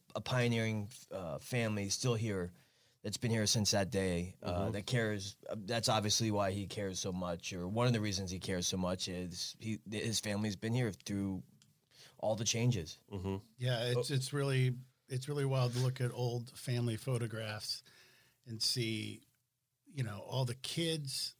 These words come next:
Speaker 3: the grandmoms, the moms with massive water moccasins at their feet,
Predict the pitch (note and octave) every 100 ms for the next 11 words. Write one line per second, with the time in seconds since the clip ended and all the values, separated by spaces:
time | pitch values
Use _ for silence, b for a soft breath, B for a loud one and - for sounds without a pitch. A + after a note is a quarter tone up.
0 | _ _ _ A2 G#2+ B2+ C#3+ C#3+ C#3+ C3+
1 | C3+ C3+ C3+ B2+ - - A#2 A#2 A#2+ B2
2 | B2+ B2 A#2 G#2+ - B B B B B
3 | B _ A#2+ C3+ C#3+ B2 A2 B2+ A2+ A#2
4 | A#2 A2 G#2+ A2 A2+ - B2 A#2 A2 G#2
5 | - G#2+ - A#2 G#2